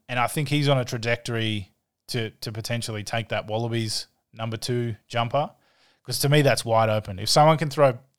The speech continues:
can straight lineouts, job's theirs. Uh, and then Sa-, Santiago Medrano, like, you know, he's the Argentinian tight end. He's the most famous person in Argentina, not named Lionel Messi. I'm,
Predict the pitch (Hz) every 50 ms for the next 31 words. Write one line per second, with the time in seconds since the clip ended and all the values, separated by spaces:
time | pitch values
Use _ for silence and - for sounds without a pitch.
0 | _ _ - 139 127 120 - - - 135 127 113 113 113 113 113 120 127 139 165
1 | 185 - - - - _ _ _ _ _ _ _ _ _ _ _ - - 123 113
2 | 107 101 104 107 101 101 95 90 - - - _ _ _ - - 113 113 113 117
3 | - 131 131 131 127 - 180 180 180 - - - - 175 175 185 180 170 175 170
4 | 160 143 139 123 113 123 120 127 135 127 104 101 - 110 107 107 - - - _
5 | _ _ _ _ _ _ _ _ _ _ _ _ _ _ _ - 131 120 113 117
6 | 123 _ _ _ _ _ _ _ _ - - 156 175 170 180 190 185 170 160 135
7 | 143 135 - 147 147 143 135 113 - 127 127 127 120 104 - 143 156 147 196 190
8 | 196 190 - - - - - 147 151 147 147 135 - - - 131 131 127 - 131
9 | 120 110 - - 127 123 123 127 127 127 _ - 127 117 117 113 113 107 104 -
10 | 110 104 101 92 101 117 117 - 113 110 110 107 107 107 107 107 104 101 101 101
11 | - - 98 87 - _ _ _ _ _ _ _ _ _ _ _ _ _ _ _
12 | _ _ _ _ _ _ _ - 135 139 143